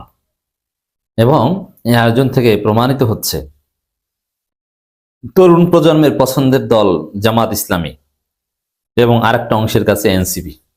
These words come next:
বিএনপি তরুণ প্রজন্মের কাছে কোনো পছন্দের দল নয়। বিএনপি কেমন যেন শুনলে বুইড়ে বুইড়ে মনে হয়, আটাত্তর বছর বয়স, বিরাশি বছর বয়স, এই টাইপের দল এক একজনের।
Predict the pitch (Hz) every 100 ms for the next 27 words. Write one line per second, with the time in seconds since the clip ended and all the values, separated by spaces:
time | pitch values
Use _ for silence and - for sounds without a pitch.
0 | _ _ _ _ _ _ _ _ _ -
1 | _ _ _ 117 123 151 147 165 165 143
2 | 143 151 147 147 151 143 156 143 123 113
3 | 120 113 92 95 85 71 65 _ _ _
4 | _ _ _ _ - 143 160 170 170 165
5 | 170 156 - - 165 170 127 151 151 135
6 | 113 95 80 67 67 _ _ _ _ _
7 | _ _ - 107 131 - 117 110 110 107
8 | 98 92 98 117 117 104 101 101 98 90
9 | - 135 131 127 113 82 76 - _ _
10 | - 104 98 87 78